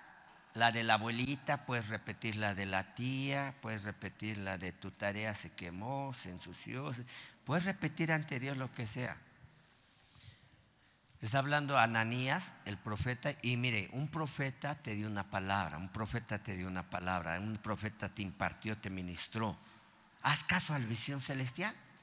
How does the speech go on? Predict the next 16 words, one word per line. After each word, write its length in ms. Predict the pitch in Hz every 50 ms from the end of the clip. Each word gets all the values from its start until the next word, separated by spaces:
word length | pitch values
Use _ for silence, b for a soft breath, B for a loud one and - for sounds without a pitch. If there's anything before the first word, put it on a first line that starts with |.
| - - - - B B B B B B B B B _ -
No 160 | 127 147 165
tienes 380 | - - 190 185 190 190 180 -
que 160 | - 185 185
repetir 640 | 170 175 165 - - 156 - - 165 170 165 - -
ciclos 560 | - - - - - - - 185 180 156 - B B B B B B B B
donde 300 | - 131 135 135 131 135
tropiezas 800 | 120 - - 139 127 - - 147 160 160 151 - 156 139 - 156
otra 280 | 151 - - 147 131
vez 360 | 117 135 143 143 135 - - - -
y 60 | 131
vuelves, 260 | 120 143 151 143 135 95
"Ay, 300 | 127 143 156 165 165 156
híjole", 420 | 135 - - 123 110 101 101 98 - - - - B B B B B B B B B B B B B B B B _ _ _ _ _ _ _ _ _
porque 320 | - 120 113 104 - 127 117
Dios 460 | 110 123 127 139 147 160 180 165 180
demanda 600 | 156 151 135 127 127 127 127 127 123 131 120